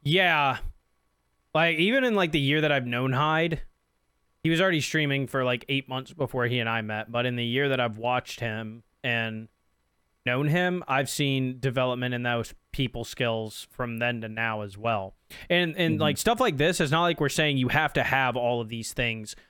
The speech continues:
Speaker 1: before you even start streaming. But these are things that you're going to have to develop and learn over time. And you will probably, if you continue to stick with streaming and you are,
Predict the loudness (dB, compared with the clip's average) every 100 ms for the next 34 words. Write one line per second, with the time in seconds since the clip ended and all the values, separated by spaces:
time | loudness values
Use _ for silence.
0 | _ -2 2 4 4 4 0 -2 0 0
1 | -2 -8 -10 -10 -14 -18 _ _ _ _
2 | _ _ _ 0 2 4 2 2 2 2
3 | 2 2 2 2 2 2 0 -2 -2 0
4 | 0 2 0 -4 -2 -2 0 0 0 0
5 | 0 -2 0 0 0 0 0 2 2 4
6 | 2 2 2 2 2 2 2 0 0 0
7 | 2 2 0 -2 -2 -2 -4 -2 -2 0
8 | 0 -2 0 2 2 0